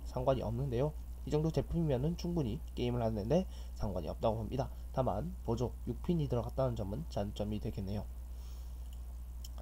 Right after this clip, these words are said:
가격 같은 경우에는 십육만 칠천사백팔십삼 원인데, 여기서 카드사 할인을 받게 되면 십육만 원에 택배 미-,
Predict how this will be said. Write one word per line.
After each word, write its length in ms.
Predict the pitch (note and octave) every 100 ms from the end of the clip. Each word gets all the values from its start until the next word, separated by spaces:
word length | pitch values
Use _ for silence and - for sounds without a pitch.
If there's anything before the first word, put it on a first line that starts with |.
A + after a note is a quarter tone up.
| - - - -
가격 240 | - D3+
같은 280 | - A3+ A3+
경우에는 400 | G#3+ G3 F#3 F3+
십육만 480 | E3 F#3+ F3+ F3+ E3+
칠천사백팔십삼 1080 | F3 E3 E3+ - B2 - D#3+ E3+ - F3+ F3
원인데, 400 | D#3+ B2 A2+ A2
여기서 540 | A#2 B2 C#3 D#3+ - - - - - - -
카드사 380 | F3 F3+ D#3+ C3+
할인을 340 | D#3+ E3+ C#3
받게 260 | B2+ - C#3
되면 220 | G#2+ A#2
십육만 460 | - D3 D3 C#3+ C#3
원에 240 | A#2+ D3+
택배 300 | - - D3+
미-, 160 | A2